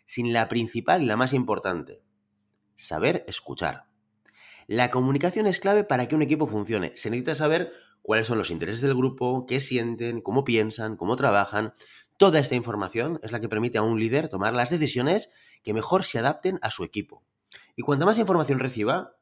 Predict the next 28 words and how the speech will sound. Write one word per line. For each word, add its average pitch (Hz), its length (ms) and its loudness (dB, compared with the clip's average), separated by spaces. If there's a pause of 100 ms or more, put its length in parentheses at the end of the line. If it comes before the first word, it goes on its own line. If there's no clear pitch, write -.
(280)
mejores 104 320 -4
decisiones, 127 600 -2
está 95 220 -4
claro. 160 340 -4 (300)
Esto 175 220 2
nos 156 140 6
lleva 131 180 2
al 147 40 2
segundo 98 340 -2
punto, 113 280 -2
que 110 80 0
es 139 100 -4
la 85 220 -2
confianza. 73 760 -6 (480)
Una 196 200 10
persona 104 340 -2
que 92 120 -4
ejerce 147 500 0
el 78 160 -4
liderazgo 92 580 -2
y 107 100 -2
demuestra 98 380 -2
interés 98 300 -4
por 85 100 -6
las 85 160 -4
personas 101 320 -4
que 165 80 2
dirige, 147 440 2